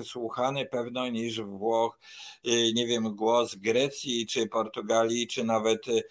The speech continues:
czy, czy nawet Włoch, prawda? Więc co wtedy robić? Czy, y, to jest, to jest, że tak powiem, z tym myślą w tyłu głowy zadałem to pytanie, czy w polskim interesie jest, aby się Rosja rozpadła? Czy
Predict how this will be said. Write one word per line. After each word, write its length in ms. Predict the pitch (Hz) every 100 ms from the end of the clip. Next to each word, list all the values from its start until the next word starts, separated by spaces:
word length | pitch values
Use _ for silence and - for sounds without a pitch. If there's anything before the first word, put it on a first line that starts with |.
| - - _
czy, 420 | - 139 127 117 117
czy 180 | 135
nawet 340 | 120 113 117 107
Włoch, 540 | 101 120 147 - -
prawda? 480 | 120 110 113 156 196 - - -
Więc 300 | 135 139 - -
co 160 | - 220
wtedy 360 | - 254 240
robić? 320 | 196 117 170 -
Czy, 320 | - - 143 139 - - - 123
y, 220 | 120 113 _ _ _ -
to 140 | 214
jest, 300 | 214 139 - _ 139 143 139
to 140 | 170 180
jest, 260 | 170 -
że 80 | 151
tak 80 | 151
powiem, 200 | 165 160
z 220 | - -
tym 240 | 196 196 180 170 156 156
myślą 400 | 190 185 156 139
w 260 | - - -
tyłu 300 | 175 165 127
głowy 320 | 151 160 160
zadałem 380 | 147 151 151 147
to 120 | 135
pytanie, 480 | 139 135 147 165 160
czy 140 | 151
w 60 | -
polskim 400 | 151 - 151 135
interesie 520 | 127 135 139 143 147
jest, 200 | 139 -
aby 220 | 135 135
się 180 | 139 123
Rosja 360 | 127 - 131
rozpadła? 600 | 120 120 - 113 - - -
Czy 260 | 139 131